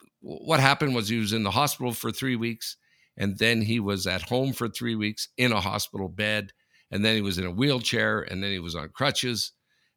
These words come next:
uh, and then he started moving around, you know, with a walker and stuff like that. So it was th-, this long, you know, um, tough, tough rehab. But he said, you know, the,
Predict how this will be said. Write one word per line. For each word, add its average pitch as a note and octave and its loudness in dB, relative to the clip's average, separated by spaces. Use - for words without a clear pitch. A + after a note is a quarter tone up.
uh, F2+ -2
and G2 0
then G2+ 2
he F#2+ 2
started F#2 0
moving F#2 -2
around, F2 -4
you E2 -12
know, F#2 -8
with E2+ -8
a E2 -8
walker F2+ -6
and - -16
stuff - -14
like D2+ -18
that. D2 -18
So A2+ -6
it - -4
was A#2+ 2
th-, A#2+ -2
this A#2 -4
long, C3 2
you - -8
know, G2 -6
um, F2+ -10
tough, - 0
tough A#2+ 0
rehab. G#2+ -2
But A#2+ 4
he B2 0
said, B2 0
you C3 -4
know, C#3 0
the, C3 -2